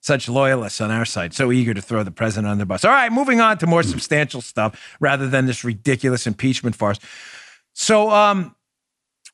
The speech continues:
this is one of those tough blocks 'cause I like to give you an overriding narrative and, and kind of dictate how we're gonna go forward here in this segment of the show.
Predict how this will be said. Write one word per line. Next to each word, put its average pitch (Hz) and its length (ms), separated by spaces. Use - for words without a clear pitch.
this 359 160
is 330 100
one 370 140
of 311 80
those 233 180
tough - 300
blocks 165 400
'cause 156 140
I 165 80
like 202 220
to 196 80
give 175 160
you 170 80
an 156 80
overriding 143 640
narrative 131 600
and, 117 220
and 127 320
kind 175 220
of 139 300
dictate 165 420
how 147 120
we're 143 140
gonna 131 220
go 127 200
forward 147 460
here 117 200
in 110 100
this 123 120
segment 127 320
of 117 60
the 113 80
show. 135 320